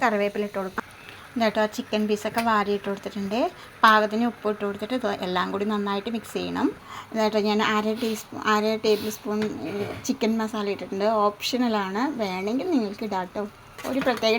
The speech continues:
ടേസ്റ്റ് കൊടുക്കും അതിടുമ്പോൾ, അതിന് വേണ്ടിയിട്ടാണ്. ഇതാ വേവാനുള്ള പാകത്തിനുള്ള വെള്ളം വെച്ച് കൊടുത്തിട്ടുണ്ട്. ആ, അര ടീസ്പൂൺ ചെറിയ ജീരകത്തിൻ്റെ പൊടി ഇട്ട് കൊടുക്കണം. ഇതൊന്ന് മൂടി വെച്ച് കൊടുക്കാം, വേവട്ടെ. ഇതാട്ടോ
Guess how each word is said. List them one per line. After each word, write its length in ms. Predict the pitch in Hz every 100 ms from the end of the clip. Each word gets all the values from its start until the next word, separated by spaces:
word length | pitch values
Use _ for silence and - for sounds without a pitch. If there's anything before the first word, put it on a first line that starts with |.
| 240
ടേസ്റ്റ് 300 | 233 220 214
കൊടുക്കും 260 | 208 220 226
അതിടുമ്പോൾ, 380 | 214 196 196 220 - -
അതിന് 180 | 202 202
വേണ്ടിയിട്ടാണ്. 460 | 190 180 156 165 285 - - - - - - - - - - - -
ഇതാ 160 | 240 233 220 226 220
വേവാനുള്ള 540 | 226 214 214 220 214 233 240
പാകത്തിനുള്ള 520 | 214 208 208 214 214 226
വെള്ളം 200 | 208 208 208
വെച്ച് 140 | 208
കൊടുത്തിട്ടുണ്ട്. 460 | 202 - 190 190 269 392 - - - -
ആ, 40 | 196 233 -
അര 140 | 208 208 214
ടീസ്പൂൺ 420 | 214 202 - - 330 415 -
ചെറിയ 260 | 240 208 208
ജീരകത്തിൻ്റെ 460 | 214 208 208 208 208 262
പൊടി 180 | 214 180
ഇട്ട് 100 | 180
കൊടുക്കണം. 360 | 165 - 185 311 - - - - - - - - -
ഇതൊന്ന് 300 | - 220 214 262 240
മൂടി 220 | 233 240 247
വെച്ച് 160 | 214 190
കൊടുക്കാം, 300 | - - 302 285
വേവട്ടെ. 420 | 202 196 - 214 349 - - - - - - - - - - - - - - - - - - - - - -
ഇതാട്ടോ 260 | 214 190